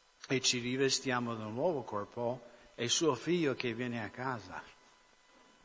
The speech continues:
E io so, per me e Silvana, avere Joshua negli Stati Uniti, adesso questi, non so, quattro, troppi anni,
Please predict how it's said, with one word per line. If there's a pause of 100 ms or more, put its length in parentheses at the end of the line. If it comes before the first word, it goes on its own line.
(1700)
E
io
so,
per
me
e
Silvana,
avere
Joshua
negli
Stati
Uniti, (540)
adesso
questi, (1700)
non
so,
quattro, (300)
troppi
anni,